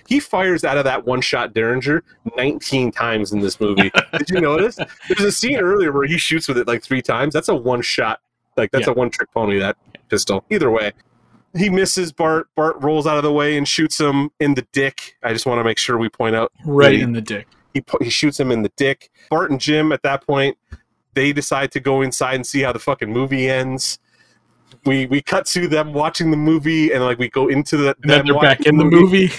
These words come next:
Speaker 2: <laughs>
Speaker 1: And it's then him giving a speech to the people of Rock Ridge, telling them that they need to leave, and I, it goes back to meta when they, him and Jim decide they're still gonna leave together, and, like,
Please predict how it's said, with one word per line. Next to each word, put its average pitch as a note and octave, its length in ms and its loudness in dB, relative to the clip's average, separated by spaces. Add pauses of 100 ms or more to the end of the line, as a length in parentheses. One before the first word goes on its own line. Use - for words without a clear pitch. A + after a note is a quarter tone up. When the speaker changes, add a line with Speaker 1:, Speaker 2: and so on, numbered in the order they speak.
Speaker 2:
<laughs> - 120 -6
Speaker 1:
And - 120 2
it's - 300 -4 (360)
then F#3 340 0
him G#3 200 -2
giving F3 280 0
a D#3 40 2
speech - 360 -4
to D3+ 80 0
the - 100 -4 (140)
people D#3+ 320 -2
of B2 80 -2
Rock D3+ 300 0
Ridge, D#3+ 360 0
telling D3 240 0
them C3+ 120 -4
that B2 120 -6
they C3+ 120 0
need C3 180 -2
to B2 80 0
leave, D#3 500 0
and G#2+ 200 -2 (920)
I, - 100 -6 (360)
it E3 120 -4
goes E3+ 300 0
back F3+ 320 -6
to F#3 120 -2
meta F3+ 380 0
when D3 240 0
they, D3+ 340 2
him F3 220 0
and D3 120 -2
Jim D#3 420 2
decide C#3 360 -2
they're C3 100 0
still E3 240 -2
gonna D#3 200 2
leave D#3 280 0
together, D#3+ 560 -2 (360)
and, B2 260 -2
like, G#2+ 240 0